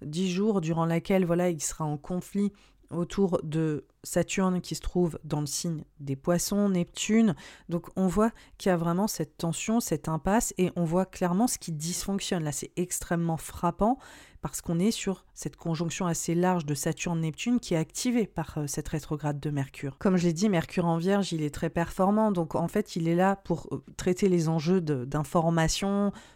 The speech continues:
euh, comment est-ce que les choses fonctionnent, dysfonctionnent, et dans quelle direction on va ou comment est-ce qu'on s'y prend. Donc là,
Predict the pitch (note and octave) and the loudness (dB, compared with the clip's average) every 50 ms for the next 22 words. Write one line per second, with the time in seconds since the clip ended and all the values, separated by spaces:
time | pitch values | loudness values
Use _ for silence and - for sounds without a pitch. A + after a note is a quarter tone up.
0 | - - - - - E2 A2 - - - - F3+ F3 F3 F3 F3 E3 - - F3+ | -14 -12 -10 -10 -8 -8 -8 -10 -8 -4 -2 0 2 2 2 2 0 0 0 2
1 | E3+ E3 D#3+ - - F3 E3 - - - F3 F3+ E3+ - - - F#3+ F#3+ G3+ G3+ | 2 2 0 0 -2 -2 -2 -4 -6 -6 -4 -4 -2 -2 0 2 2 4 4 2
2 | G3+ E3+ D#3 D#3+ - - - F3+ F3 - - - G3 F#3 F#3+ G3 G3 F#3+ E3+ - | 0 0 -2 -4 -6 -6 -4 -4 -4 -4 -2 -2 0 0 2 2 0 -2 -4 -6
3 | - - - - - - E3+ E3 E3 D#3 D#3 D#3+ D#3 - F#3 F3 F3+ D#3+ D#3+ E3+ | -12 -20 -20 -14 -6 -4 -2 -2 -2 -2 -2 -4 -2 0 0 0 0 0 0 0
4 | E3 D#3+ - - E3+ E3 E3 E3 D#3+ D3+ F3 F#3 F#3+ F3 E3+ - - F#3 F3 E3+ | 0 0 -2 -4 -4 -2 -2 -2 -2 0 0 2 2 0 0 -2 -2 0 0 2
5 | E3+ F3 E3+ - - - E3 - - - E3+ - - - G3+ G#3+ G#3 G3 F3 D#3+ | 0 0 -2 -4 -6 -8 -8 -6 -6 -8 -10 -10 -8 -4 -2 0 0 0 -2 -2
6 | C3+ F#3 F#3+ G3 | -2 0 0 0